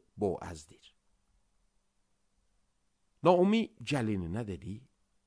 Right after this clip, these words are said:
"Dirilərdən və ölülərdən öz mehribanlığını qıymayan Rəbb qoy ona bərəkət versin." Naomi cinə Ruta dedi, "O kişi yaxın qohumlarımızdan biridir.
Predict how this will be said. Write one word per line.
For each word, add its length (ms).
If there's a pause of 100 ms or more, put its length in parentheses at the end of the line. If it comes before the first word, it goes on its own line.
(580)
"Dirilərdən 800
və 380
ölülərdən 880
öz 280
mehribanlığını 1040
qıymayan 580
Rəbb 340 (480)
qoy 380
ona 280 (160)
bərəkət 540
versin." 340 (1400)
Naomi 400
cinə 280
Ruta 340
dedi, 340 (1080)
"O 100
kişi 640
yaxın 440
qohumlarımızdan 1040
biridir. 520